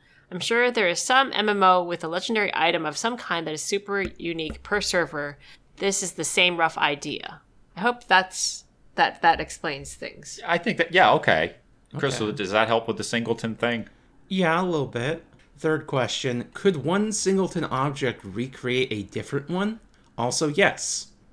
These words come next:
Speaker 3: It is fairly common for a singleton to have a function, the computer programming term for an action that an object can undertake, to check if the instance of the singleton currently exists, and if not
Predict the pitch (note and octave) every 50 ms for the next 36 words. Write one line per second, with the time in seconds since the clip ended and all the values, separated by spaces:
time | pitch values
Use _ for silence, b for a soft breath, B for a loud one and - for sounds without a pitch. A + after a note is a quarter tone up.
0 | _ - _ C#3 C#3+ C3 C#3 C#3 - - - F3+ F#3 G#3 A3 A3 A3 G#3+ - -
1 | - - E3+ E3+ E3 C#3+ A#2 G#2 G2 - - A2 G#2+ G#2 - - C#3 C3 A#2+ A#2
2 | G#2+ - A#2 G#2 - A2 G2 - A2+ G#2+ F#2+ F2+ F#2 - - - F3 F3 C#3+ -
3 | - - - - - - b b b b b - A2+ - - A#2 G2+ - - C#3+
4 | C#3 B2+ A#2+ - - - B2+ A#2+ G2+ A2+ A2 G#2+ G#2+ G#2+ G2+ - - A#2+ A2 G#2+
5 | G2 - - G#2+ G2 - - _ A#2+ B2+ C3 C3+ C3+ - - A#2 G2+ G2 G2+ G2
6 | F#2+ F#2+ G2 - G#2 G2+ G2 - - F2+ F#2 - - G#2 - - G2 F#2+ - -
7 | - - - D#3+ D#3+ A2+ G2 - - - b b b b b - - C3+ C#3 -
8 | - - - G3+ G#3 A3 - A3 G3 F#3+ - E3 C#3 C#3 - D#3 E3 F3+ F3 -
9 | - E3 D#3 C#3+ - C3+ A#2+ A2+ A2+ - - C#3 C3 B2 A#2 A2+ - - A#2 G#2+
10 | - - - - C#3 D3 D#3 - - D3 C#3+ C3 G#2+ G2+ G2+ A2 A#2+ G#2 - -
11 | - - - - - - - - A2 A2 G#2+ - - G3+ G#3+ G#3 F#3 D#3+ D#3 D3+
12 | -